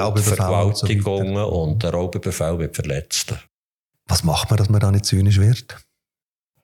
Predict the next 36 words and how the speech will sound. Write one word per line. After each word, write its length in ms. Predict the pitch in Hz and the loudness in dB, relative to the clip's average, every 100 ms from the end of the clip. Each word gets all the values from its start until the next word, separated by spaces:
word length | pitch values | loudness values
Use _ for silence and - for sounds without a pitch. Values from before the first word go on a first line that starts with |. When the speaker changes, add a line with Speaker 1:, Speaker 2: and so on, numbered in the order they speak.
| - | -4
Speaker 2:
Ja 160 | 98 110 | -2 -2
gut, 360 | - 98 95 | -4 -4 -4
ich 80 | 101 | -4
bin 140 | 95 | -4
manchmal 280 | 85 90 95 | -2 -4 -4
schon 240 | 87 98 101 | -4 -4 -2
zynisch, 360 | - 78 78 | -2 -2 -2
aber 120 | 82 85 | -2 -2
dann 100 | 90 | -4
kann 200 | 78 78 | -4 -2
ich, 60 | 80 | -2
wenn 100 | 78 | -4
ich 80 | |
geschlafen 520 | 80 80 80 85 - 80 | -4 -2 -4 -4 -6 -4
habe, 140 | 76 71 | -4 -4
bin 40 | |
ich 60 | 78 | -4
wieder 200 | 80 - 78 | -4 -4 -4
normal. 560 | 67 65 67 71 65 58 _ _ | -4 -4 -4 -4 -8 -14 _ _
Ja, 180 | - 104 | -4 -2
es, 160 | 104 101 | -4 -4
wenn 120 | 98 | -4
man 140 | 95 | -2
so 160 | 85 101 | -2 -4
Zeug 340 | - 98 98 | -4 -4 -2
sieht, 280 | - 87 85 | -2 -4 -4
äh, 240 | 95 85 80 - _ _ _ _ | -4 -2 -4 -10 _ _ _ _
letzt-, 540 | 85 95 - - - - | -6 -4 -2 -4 -4 -10
vorletztes 540 | - 92 90 95 - - | -6 -4 -4 -4 -4 -6
Wochenende 680 | 87 - 92 87 90 95 - - - - - | -6 -6 -4 -2 -4 -6 -14 -16 -14 -14 -6
tun 180 | - 80 | -4 -4
zwei 240 | - 87 | -2 -4
fünfzehnjährige 960 | 87 98 101 - 85 82 80 87 95 - - _ _ _ _ _ | -2 -4 -4 -4 -2 -2 -2 -2 -4 -6 -12 _ _ _ _ _
einen 420 | - 78 85 92 98 | -6 -4 -4 -4 -6
zu 120 | - | -6
Biel 440 | 85 80 87 92 | -4 -2 -2 -2